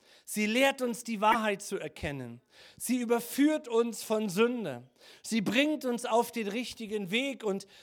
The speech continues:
sie erzieht uns zu einem Leben, wie es Gott gefällt. Mit der Schrift ist der Mensch, der Gott gehört und ihm dient,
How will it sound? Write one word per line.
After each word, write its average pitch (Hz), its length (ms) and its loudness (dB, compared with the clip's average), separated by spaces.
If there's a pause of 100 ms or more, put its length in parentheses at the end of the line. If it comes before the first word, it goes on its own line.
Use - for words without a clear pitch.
sie 233 240 -4
erzieht 285 680 -2
uns 254 540 0 (220)
zu - 180 -2
einem 196 340 2
Leben, 226 540 -2
wie 190 120 -2
es 170 220 -8
Gott 175 300 -2
gefällt. 143 720 -14 (960)
Mit 226 180 2
der 247 160 6
Schrift 294 640 2
ist 247 240 -6
der 214 160 6
Mensch, 254 540 0
der 220 180 2
Gott 240 320 0
gehört 220 480 -2
und 185 180 -8
ihm 226 240 -4
dient, 220 440 -2